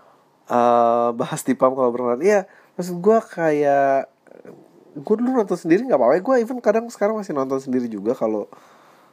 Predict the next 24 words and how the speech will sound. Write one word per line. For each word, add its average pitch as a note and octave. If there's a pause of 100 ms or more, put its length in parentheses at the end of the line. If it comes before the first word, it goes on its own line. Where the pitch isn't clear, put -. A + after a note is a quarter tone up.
(220)
em, G#2 (2250)
kalau, G#2+
apa A#2+
namanya, C3+ (160)
istri A#2+
gua A2
lagi G#2
sibuk G#2+
atau A2+
gua G#2
lagi G#2
nungguin G2+
jemput G2
dia, G#2+ (160)
terus -
dia G#2 (160)
kayak G2
lama F#2+
gitu, G2
gua, C#3+ (1300)
gua D3+
don't A#2
mind C3
gitu. G2